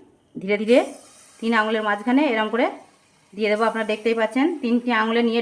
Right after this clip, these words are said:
ডগায় আমি ছেড়ে দেব। এর ফ্লেভারটা এত সুন্দর আসছে, আপনাদের কি বলবো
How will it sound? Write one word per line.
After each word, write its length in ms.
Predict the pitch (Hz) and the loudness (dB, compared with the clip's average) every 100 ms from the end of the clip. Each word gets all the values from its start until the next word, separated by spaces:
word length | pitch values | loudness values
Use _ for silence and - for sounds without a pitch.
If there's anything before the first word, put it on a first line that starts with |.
| 220 | 4
ডগায় 280 | 208 254 403 - _ - | 4 2 0 -10 _ -10
আমি 100 | 214 220 | -8 -4
ছেড়ে 160 | 208 202 | -2 0
দেব। 100 | 226 349 - - - _ _ _ _ _ _ _ _ _ _ _ _ - | -2 -2 -6 -20 -20 _ _ _ _ _ _ _ _ _ _ _ _ -2
এর 140 | 220 240 | 0 2
ফ্লেভারটা 380 | 220 220 233 262 220 | 2 2 2 4 2
এত 100 | 214 262 | 2 0
সুন্দর 300 | 269 240 254 247 208 | 2 2 6 6 4
আসছে, 280 | 262 - 302 262 | 0 -2 2 2
আপনাদের 260 | 247 233 254 | 2 -2 -4
কি 80 | 254 226 | -4 -4
বলবো 260 | 202 165 | -4 -4